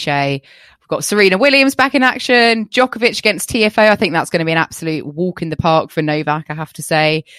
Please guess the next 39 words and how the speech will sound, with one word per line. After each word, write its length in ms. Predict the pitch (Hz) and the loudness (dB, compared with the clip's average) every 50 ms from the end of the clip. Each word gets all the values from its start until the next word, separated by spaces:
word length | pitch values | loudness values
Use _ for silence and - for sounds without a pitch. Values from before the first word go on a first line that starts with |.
| - - - _ _ - | -20 -20 -20 _ _ -2
Uh, 260 | 165 160 160 160 202 - - - - - - 392 | 0 2 2 2 0 -2 -4 -8 -6 -2 -2 -2
<laughs> 360 | - - _ - - 311 269 | -2 -4 _ -16 -14 -8 -2
he 120 | - 311 254 | 0 0 4
barely 260 | 233 247 240 226 226 | 4 4 4 2 2
broke 260 | 214 202 190 160 - | 2 2 2 2 0
sweat 420 | - - 226 208 190 - - - 175 | -2 0 2 2 2 2 0 -2 -4
the 100 | 185 185 | -2 -4
other 120 | 180 170 | -4 -4
day 160 | 170 170 160 | -4 -4 -4
against 280 | 160 165 151 139 - - | -4 -4 -6 -8 -6 -4
Shardy. 500 | 196 175 170 165 165 160 151 143 160 156 _ - - - _ _ _ - | -2 0 0 -2 -2 -4 -6 -6 -8 -8 _ -16 -20 -20 _ _ _ -4
Um, 580 | 170 165 165 160 165 165 165 170 170 170 165 147 - _ - | -2 0 2 2 0 -2 -4 -8 -10 -10 -12 -14 -10 _ -2
and 240 | 190 196 196 190 | -2 -2 0 0
yeah, 160 | 208 320 254 202 | 2 2 2 2
I 80 | 208 | 2
mean, 240 | 214 220 208 175 131 - 147 - | -2 -4 -6 -8 -12 -16 -6 -2
lots 260 | 240 269 - 214 - - | 0 0 0 -2 -6 -10
to 80 | - | -6
talk 220 | 208 240 220 220 - | -4 -2 -2 -2 0
about, 260 | - 214 202 196 208 | 2 4 4 4 4
which 220 | 220 262 - - | 4 2 2 -2
we'll 80 | 247 233 | -4 -4
be 120 | 208 247 | -4 -4
catching 400 | - - 262 - 214 - 262 233 | -4 -2 -2 -2 -4 -6 -6 -6
up 180 | 208 220 220 - | -6 -6 -4 -2
on 240 | 226 208 208 202 196 | -2 -2 -2 -4 -6
in 180 | - 208 208 | -8 -8 -6
our 380 | 202 196 190 190 190 190 180 - - _ | -4 -4 -2 -2 -2 -2 -4 -6 -8 _
next 360 | - 196 196 208 - - - - | -10 -6 -6 -6 -6 -8 -8 -6
catch 280 | - 208 - - - | -4 -4 -4 -4 -4
up, 140 | 208 185 - | -4 -4 -4
which 180 | 180 160 - - | -6 -8 -6 -6
will 60 | 190 | -6
be 220 | 185 190 185 175 | -4 -4 -2 -2
on 160 | 143 170 175 | -2 -4 -4
Thursday 800 | 170 - - - 240 233 233 220 220 220 220 - 226 208 202 208 | -8 -12 -4 0 2 4 6 4 4 2 -2 -2 0 0 2 0
evening. 640 | 208 - 214 220 214 214 - 214 208 202 208 214 220 | -2 -4 -4 -6 -6 -6 -6 -6 -4 -4 -4 -6 -8
So 340 | 208 - 214 202 196 196 202 185 - | -8 -4 -4 -4 -4 -4 -6 -10 -8
do 380 | - 214 214 208 202 196 196 | -8 -6 -4 -4 -4 -4 -6